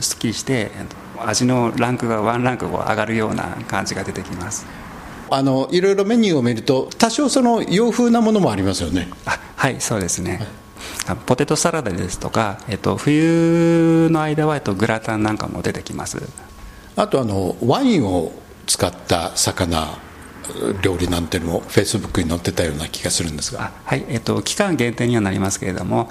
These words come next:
Speaker 1: えっと、魚のアラの部分を使った、えっと、ワイン煮みたいなものもございます。
Speaker 2: 出汁にこだわるって話が出ましたけども、他に例えば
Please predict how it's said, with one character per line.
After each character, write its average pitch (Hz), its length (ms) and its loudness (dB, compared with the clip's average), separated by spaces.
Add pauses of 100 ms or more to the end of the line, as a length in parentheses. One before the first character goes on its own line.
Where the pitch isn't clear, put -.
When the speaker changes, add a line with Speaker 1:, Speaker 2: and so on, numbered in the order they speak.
(140)
Speaker 1:
え - 40 -4
っ 117 40 -8
と、 107 120 -2
魚 135 360 0
の 143 180 2
ア 127 80 2
ラ 143 340 -2
の 107 140 0
部 98 120 0
分 92 140 -6
を 90 60 -6
使 - 200 -4
っ 95 60 -6
た、 117 260 -2
え 107 40 -4
っ - 40 -6
と、 92 180 -4
ワ 110 140 2
イ 123 120 0
ン 120 100 4
煮 120 160 4
み 117 140 0
た 117 100 -2
い 98 40 -2
な 92 80 -6
も 92 120 -2
の 127 80 2
も 113 60 2
ご - 100 -4
ざ - 140 -6
い - 40 -6
ま 87 160 -6
す。 - 160 -6 (380)
Speaker 2:
出 98 240 0
汁 - 180 4
に 160 80 4
こ - 140 -2
だ 95 100 0
わ 90 120 0
る 87 60 0
っ - 20 0
て - 200 0
話 82 300 0
が 85 120 0 (240)
出 110 100 4
ま 90 140 -2
し - 80 0
た - 100 2
け - 80 -2
ど 80 100 -4
も、 85 80 -2
他 214 220 4
に 214 160 0
例 165 220 2
え 175 40 2
ば 127 180 0